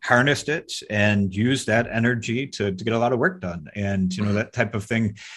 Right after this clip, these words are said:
Speaker 1: um, you know, again, it's, like you said, it's, it's at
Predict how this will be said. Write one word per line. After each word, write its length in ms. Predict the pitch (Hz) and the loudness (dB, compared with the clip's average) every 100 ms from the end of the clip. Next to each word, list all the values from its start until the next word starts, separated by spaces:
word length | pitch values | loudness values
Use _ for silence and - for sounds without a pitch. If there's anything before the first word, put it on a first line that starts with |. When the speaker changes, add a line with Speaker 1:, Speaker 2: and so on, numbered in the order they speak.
| - - | -12 -2
Speaker 1:
um, 500 | 92 90 87 87 92 | 2 4 2 0 -2
you 100 | 117 | 0
know, 260 | 92 98 - - - | 2 2 -4 -8 -2
again, 360 | 113 123 120 | 4 6 8
it's, 400 | 104 - - - - - _ _ _ _ - - _ _ _ | 6 2 -6 -12 -18 -20 _ _ _ _ -20 -20 _ _ _
like 160 | 113 110 | -2 0
you 60 | 120 | 2
said, 200 | 123 87 | 2 0
it's, 220 | - - | -6 -14
it's 260 | - 101 - | -10 -6 -2
at 160 | 92 | -2